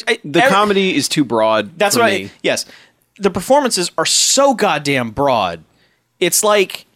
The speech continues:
Speaker 1: every time they do something clever, and usually the cleverness comes when they're, like, playing with the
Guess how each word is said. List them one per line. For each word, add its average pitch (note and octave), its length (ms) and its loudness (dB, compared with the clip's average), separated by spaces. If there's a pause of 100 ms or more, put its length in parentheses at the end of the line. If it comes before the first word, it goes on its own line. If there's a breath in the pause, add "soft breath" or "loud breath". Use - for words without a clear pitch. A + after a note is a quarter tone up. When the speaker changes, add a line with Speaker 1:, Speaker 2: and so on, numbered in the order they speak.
(360)
Speaker 1:
every C#4+ 220 2
time C4 180 0
they G#3 120 2
do F#3 220 -4
something F#3 420 -2
clever, E3 480 0
and C#3+ 240 -4
usually G3 340 -2
the C3 100 -4
cleverness F3 500 -2
comes D3 340 -4
when C#3 140 -4
they're, B2+ 100 -2
like, A#2 220 -4
playing C#3 340 -4
with C3+ 200 -8
the A2+ 300 0